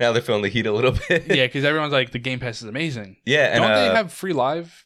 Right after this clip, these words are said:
Speaker 2: PlayStation? Or did they used to have free live and now you have to pay
Speaker 1: They,
Speaker 2: for it?
Speaker 1: yeah, uh, the P S three, it was, uh, free online,
Speaker 2: Oh,
Speaker 1: but,
Speaker 2: okay.
Speaker 1: uh, P S four onwards, they were like, "No, we know.
Speaker 2: Wasn't
Speaker 1: We got
Speaker 2: P S three,
Speaker 1: something."
Speaker 2: like, kinda bad with hacks, though? Like, didn't someone always hack into the, like, shut down the, uh, service pretty much?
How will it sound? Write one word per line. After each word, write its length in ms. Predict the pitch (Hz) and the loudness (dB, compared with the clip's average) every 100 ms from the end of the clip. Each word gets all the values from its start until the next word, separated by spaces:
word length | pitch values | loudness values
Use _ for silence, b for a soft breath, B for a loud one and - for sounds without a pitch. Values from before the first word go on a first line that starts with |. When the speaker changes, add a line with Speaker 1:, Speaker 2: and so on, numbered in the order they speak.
| - | -8
Speaker 2:
PlayStation? 680 | 175 - 185 - 190 180 | -8 -6 -10 -10 -14 -6
Or 120 | 135 131 | -4 -2
did 140 | 135 | -2
they 60 | 131 | -4
used 260 | 123 131 117 | -4 -6 -6
to 40 | |
have 100 | 107 | -6
free 140 | - 120 | -8 -8
live 240 | 107 104 | -6 -6
and 120 | 110 | -10
now 120 | 117 110 | -10 -8
you 120 | 98 | -10
have 80 | 101 | -10
to 80 | |
pay 160 | - 117 | -2 -2
Speaker 1:
They, 60 | 110 | -2
Speaker 2:
for 160 | 101 | -4
it? 60 | 107 | 0
Speaker 1:
yeah, 280 | 104 95 92 | 2 4 2
uh, 240 | 101 98 95 | 2 4 2
the 100 | 98 | -2
P 160 | 127 | -2
S 140 | 107 - | -2 0
three, 260 | 107 92 | 0 0
it 80 | 90 | 0
was, 120 | 82 | -2
uh, 140 | 85 80 | -2 0
free 160 | 101 87 | -2 -4
online, 320 | 80 76 76 | -4 -6 -4
Speaker 2:
Oh, 40 | |
Speaker 1:
but, 200 | 76 120 | -2 -2
Speaker 2:
okay. 40 | - | -2
Speaker 1:
uh, 280 | 92 82 80 | 0 0 -2
P 200 | - 104 | -4 -4
S 120 | 85 | -2
four 160 | 98 87 | 0 0
onwards, 400 | 85 82 78 76 | 0 -4 -6 -6
they 100 | 90 | -4
were 100 | 80 | -2
like, 160 | 80 98 | -2 -4
"No, 120 | 80 | -8
we 80 | 82 | -6
know. 140 | 85 | -6
Speaker 2:
Wasn't 240 | 82 180 - | -2 0 0
Speaker 1:
We 60 | |
got 100 | 110 | 2
Speaker 2:
P 60 | 180 | 2
S 140 | 180 | 0
three, 100 | - | 0
Speaker 1:
something." 80 | 170 | 0
Speaker 2:
like, 220 | 135 113 - | 0 -2 -8
kinda 280 | 123 131 | -6 -6
bad 260 | 120 113 117 | -4 -4 -4
with 120 | 110 | -6
hacks, 320 | 117 107 - | -10 -12 -10
though? 160 | 151 139 | -6 -4
Like, 220 | 127 104 | -4 -8
didn't 200 | 120 147 | -12 -14
someone 300 | - 156 139 - | -12 -10 -10 -10
always 300 | 110 120 117 | -12 -10 -8
hack 240 | 123 113 | -8 -8
into 200 | 123 117 | -10 -12
the, 380 | 120 113 107 107 - _ _ _ _ _ | -10 -8 -8 -10 -14 _ _ _ _ _
like, 180 | 127 - | -12 -8
shut 220 | - 139 | -4 -2
down 240 | 123 120 120 | 0 -2 -4
the, 260 | 117 113 | -8 -6
uh, 140 | 107 107 | -6 -6
service 360 | - 123 120 | -4 -4 -4
pretty 200 | - 135 | -8 -8
much? 360 | 135 135 - - | -6 -8 -10 -20